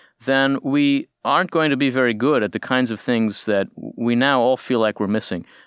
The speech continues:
Affinity and loyalty, affiliation, having a place, having a connection. We're living through a crisis of isolation that I think has to do with this degradation of institutions.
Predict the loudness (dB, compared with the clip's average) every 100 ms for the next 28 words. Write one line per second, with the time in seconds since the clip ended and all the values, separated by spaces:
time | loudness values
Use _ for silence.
0 | -10 -8 -2 0 2 2 2 2 2 2
1 | 0 -2 -2 -2 -2 -2 0 0 -2 -6
2 | -8 -8 -12 -14 -4 -2 0 -2 -2 0
3 | 0 0 -2 -2 0 0 -2 -2 -2 -2
4 | -4 -4 -6 -14 -20 -20 -4 0 2 0
5 | -2 0 -2 0 0 0 -2 0 0 0
6 | 0 2 2 0 -2 0 0 0 0 0
7 | -2 -4 -8 -2 0 0 -2 -2 -4 -2
8 | -8 -10 -20 _ -10 -4 -2 0 0 -2
9 | -4 -8 -8 -8 -12 -12 -12 -14 -20